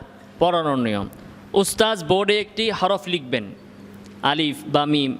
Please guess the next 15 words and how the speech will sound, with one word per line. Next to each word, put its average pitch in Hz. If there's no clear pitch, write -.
উস্তাজ 151
বোর্ডে 180
একটি 170
হরফ 165
লিখবেন 120
এবং 165
বলবেন, 170
"আমি 196
বোর্ডে 190
লিখার 202
সঙ্গে 202
সঙ্গে 220
আপনারা 196
আপনাদের 190
স্লেটে 196